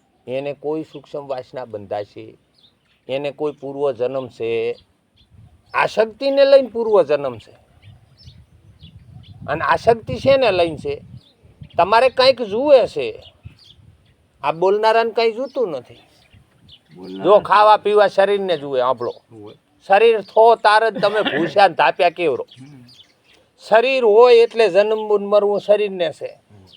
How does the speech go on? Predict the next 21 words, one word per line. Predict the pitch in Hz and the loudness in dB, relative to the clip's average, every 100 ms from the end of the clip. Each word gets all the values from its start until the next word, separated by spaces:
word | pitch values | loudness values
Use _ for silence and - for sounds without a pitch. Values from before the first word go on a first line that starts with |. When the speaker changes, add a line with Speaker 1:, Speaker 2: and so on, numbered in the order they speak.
| _ _ _ _ 151 | _ _ _ _ -4
Speaker 1:
હું | 190 208 | -2 0
ના-, | 202 190 | 0 0
મારો | 190 202 208 | 2 4 4
નાશ | 196 202 - | 2 -2 -2
થઈ | 196 202 | -6 -2
જાય | 190 190 | 0 0
છે, | 156 | -4
હું | 180 185 | -6 -2
મરી | 180 190 | 0 0
જાય, | 190 190 - _ _ - | 0 -2 -4 _ _ -14
ઈ | 233 | -8
શરીરને | 233 262 277 262 247 | 0 0 0 -2 0
લઈને | 220 214 | 0 -2
તમે | 185 202 180 160 | -4 -6 -6 -6
કહો | 147 143 | -4 -6
છો. | - - _ _ _ | -8 -16 _ _ _
પણ | 214 226 160 123 _ _ - | 2 4 2 -4 _ _ -6
આત્મા | 180 202 254 269 | -2 0 0 0
તત્વ | 277 262 254 247 254 | 2 2 0 4 4
એવું | 240 247 247 | 4 2 0
છે | 214 226 220 160 | 0 2 2 0